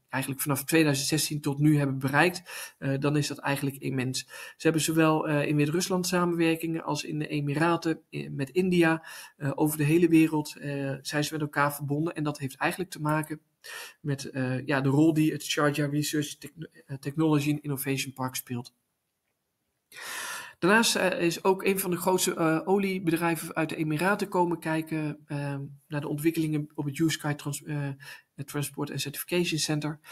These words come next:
En zij zijn ook zeer geïnteresseerd om te kijken naar de mogelijkheden, eh,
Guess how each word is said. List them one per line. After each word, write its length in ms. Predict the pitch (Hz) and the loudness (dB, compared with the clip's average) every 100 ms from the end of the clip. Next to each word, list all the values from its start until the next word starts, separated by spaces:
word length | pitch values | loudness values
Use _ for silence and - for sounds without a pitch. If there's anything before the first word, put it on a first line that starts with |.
| - - - | -16 -16 -2
En 240 | 160 151 | 2 2
zij 160 | 147 147 | 4 2
zijn 220 | 147 143 | 2 -2
ook 140 | 139 | -2
zeer 180 | - 170 | 2 2
geïnteresseerd 600 | 160 160 151 147 156 151 | 4 0 -2 -2 0 0
om 240 | 160 139 135 | -2 -6 -6
te 80 | |
kijken 320 | - 143 147 147 | -2 0 2 0
naar 100 | 135 | 0
de 40 | |
mogelijkheden, 840 | 127 156 156 151 147 143 139 - | 2 2 2 -2 0 0 0 -4
eh, 380 | 139 135 131 - | -4 -4 -4 -10